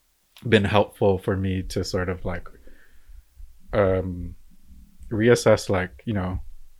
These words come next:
like, who are my friends coming back into town? And, like, do I still want to be friends with them?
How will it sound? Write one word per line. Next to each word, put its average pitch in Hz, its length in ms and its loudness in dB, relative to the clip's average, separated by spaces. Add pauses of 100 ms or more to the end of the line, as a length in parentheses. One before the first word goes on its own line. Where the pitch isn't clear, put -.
(120)
like, 95 160 -10
who 120 220 6
are 113 120 8
my 104 160 2
friends 95 960 -2 (320)
coming 110 240 2
back 95 240 0
into 92 160 -4
town? 101 640 2
And, 90 280 -2 (580)
like, - 240 -12 (260)
do 107 140 6
I 101 60 4
still 101 260 2
want 107 180 2
to 127 60 4
be 117 140 6
friends 123 340 4
with 131 200 4
them? 127 460 4